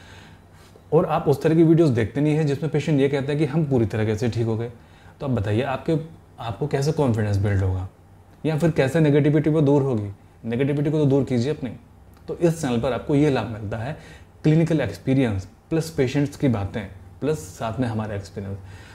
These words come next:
तो चलिए, बिना देर के हम वीडियो को शुरू कर लेते हैं कि विटामिन सी आपकी स्किन के लिए क्या करेगा। देखिए, अगर आपको पिगमेंटेशन है, डार्क सर्किल है,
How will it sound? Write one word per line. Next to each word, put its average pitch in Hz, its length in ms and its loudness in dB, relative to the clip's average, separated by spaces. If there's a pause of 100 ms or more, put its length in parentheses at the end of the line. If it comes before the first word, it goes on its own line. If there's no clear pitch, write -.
(120)
तो 143 80 2
चलिए, 104 360 2
बिना 117 240 0
देर 139 180 6
के 147 120 -4
हम 151 120 0
वीडियो 117 220 2
को 120 80 -2
शुरू 120 220 0
कर 107 140 -4
लेते 101 200 -6
हैं 165 100 -2
कि 156 60 0
विटामिन 131 360 0
सी 165 360 0 (340)
आपकी 117 320 0
स्किन 147 240 2
के 151 80 2
लिए 143 120 4
क्या 110 180 -6
करेगा। 98 320 -6 (220)
देखिए, 123 180 -4
अगर 107 220 -2
आपको 110 200 -2
पिगमेंटेशन 113 680 0
है, 120 160 -10 (260)
डार्क 104 240 0
सर्किल 113 440 0
है, 117 260 -6